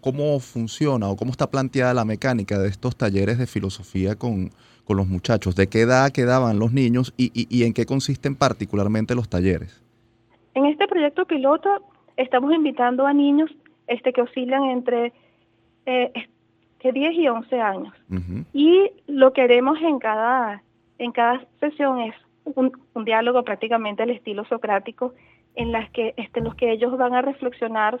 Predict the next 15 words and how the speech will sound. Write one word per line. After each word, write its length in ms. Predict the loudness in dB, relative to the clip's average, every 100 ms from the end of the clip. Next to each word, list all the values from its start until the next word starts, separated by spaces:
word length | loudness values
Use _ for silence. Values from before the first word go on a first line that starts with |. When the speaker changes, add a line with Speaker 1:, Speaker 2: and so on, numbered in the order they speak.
| -2
Speaker 2:
so-, 160 | -2 -2 -6
sobre 260 | -6 -6
su 140 | -6 -6
vida, 440 | -4 -2 -2 -4 _
sueños, 480 | -8 -6 -6 -6 -6
acciones, 760 | -6 -8 -6 -2 -2 -2 -8 -12 -14
este, 240 | -10 -8
contextos, 680 | -6 -6 -6 -8 -8 -8 -8
relaciones, 800 | -6 -10 -12 -8 -4 -4 -6 -10 -10
sobre 260 | -10 -10
su, 220 | -10 -12 -12 -16
sus 120 | -12
colegios. 680 | -6 -4 -2 -2 -4 -6 -8 _ _ _ _ _ -20 -20 _ _ _ _ -4
Y 80 | 2
bueno, 320 | 4 4